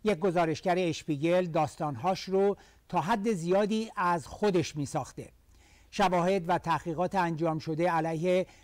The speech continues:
کلاس رلوتیوس، سی و سه ساله، این واقعیت سرسخت رو نشون می‌ده که سایر رسانه‌ها هم ممکنه تاثیرپذیر باشند. اه، او همین چند هفته پیش جایزه خبرنگاری سال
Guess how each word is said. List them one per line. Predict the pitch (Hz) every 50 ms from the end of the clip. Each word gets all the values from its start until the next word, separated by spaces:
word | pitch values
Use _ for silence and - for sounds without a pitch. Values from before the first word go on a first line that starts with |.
| - _ -
کلاس | - 175 190 202 208 202 190 - - - -
رلوتیوس، | 190 170 175 175 170 165 170 165 160 - - 170 170 180 170 135 - - - - - _ _ _ - 143 147 151
سی | - - 185 175
و | 156
سه | 143 - 180 151
ساله، | - - 165 156 156 170 180 190 196 190 - - - - - - - - 240
این | 233 247
واقعیت | 226 226 214 196 196 196 196 196 175 - 214 180
سرسخت | - - 202 185 175 - - 202 180 143 - 196
رو | 190
نشون | 175 180 165 - - 180
می‌ده | 170 175 165 180 170
که | 151 - 180 175 175 180 170 - - - _ _ _
سایر | - - - - 190 190 185 185 208 247 262 262 240 240 226
رسانه‌ها | 190 - 214 208 202 202 190 170 196 190
هم | 175 190 202 190
ممکنه | 185 175 156 - 190 190 202 214
تاثیرپذیر | - - 151 135 139 - - 165 147 123 - 151 151 139 165 175 160
باشند. | 131 131 120 - - - - - _ _ _ _ - _ _ _ - _ - - -
اه، | 190 175
او | 170 175 226 214 214 214 214 214 202
همین | 165 180 196 202 202 202 185
چند | - 175 170 170 160 151
هفته | 160 151 - - 156
پیش | - - 185 190 175 - -
جایزه | 185 165 156 160 151 143 165 180 190 185
خبرنگاری | - - 170 156 156 151 147 151 147 139 143 143 151 175 180 160
سال | - 185 175 170 175 175 175 175